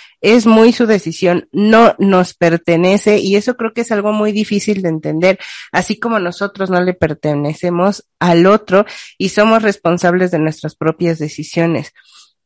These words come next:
Ah, eh, lleguen a acuerdos, la, la, mm, mo-, la monogamia no tiene que ser impuesta,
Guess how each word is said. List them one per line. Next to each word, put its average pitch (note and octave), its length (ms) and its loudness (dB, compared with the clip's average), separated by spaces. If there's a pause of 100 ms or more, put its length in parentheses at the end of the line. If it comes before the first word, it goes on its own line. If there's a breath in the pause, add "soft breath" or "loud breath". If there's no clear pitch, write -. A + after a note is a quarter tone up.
(280)
Ah, F3+ 300 2
eh, F3+ 440 0
lleguen A3 360 -2
a F#3 60 -2
acuerdos, F3+ 840 0
la, F3 800 4
la, E3+ 760 0
mm, E3+ 340 -4
mo-, F3 300 0
la E3+ 540 2
monogamia F#3 880 2
no G3+ 580 2 (760)
tiene G3+ 320 0
que F#3+ 120 -2
ser F#3 200 -4
impuesta, F#3 800 0